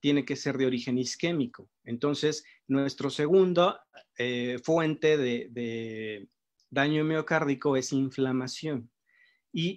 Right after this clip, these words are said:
el periodo de tiempo que nos dan ellos para diagnosticarlo es treinta días posteriores a la intervención. Y es importante estudiarlo y es importante hablar de ello porque sí es un, un factor de riesgo independiente para mortalidad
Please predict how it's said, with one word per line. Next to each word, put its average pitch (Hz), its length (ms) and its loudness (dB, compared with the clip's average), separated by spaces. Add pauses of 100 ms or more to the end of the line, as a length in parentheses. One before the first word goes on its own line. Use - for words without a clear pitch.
el 131 120 0
periodo 170 320 6
de 180 100 8
tiempo 156 420 0
que 147 120 0
nos 135 160 2
dan 143 240 2
ellos 131 260 2
para 123 220 -2
diagnosticarlo 123 880 0
es 120 220 -2
treinta 170 440 2
días 156 320 0
posteriores 123 600 -4
a 123 60 -2
la 110 120 -4
intervención. 117 840 -4 (520)
Y 175 360 -2 (280)
es 165 220 0
importante 165 880 0
estudiarlo 143 580 0
y 143 40 2
es 143 140 -4
importante 135 480 -2
hablar 131 200 2
de 127 140 0
ello 123 320 -2
porque 139 460 -2 (200)
sí 156 320 -2
es 151 200 -2
un, 156 360 -4 (280)
un 143 160 -2
factor 143 500 -4
de 135 100 0
riesgo 131 380 0
independiente 120 800 -2
para 117 220 -4
mortalidad 113 920 -6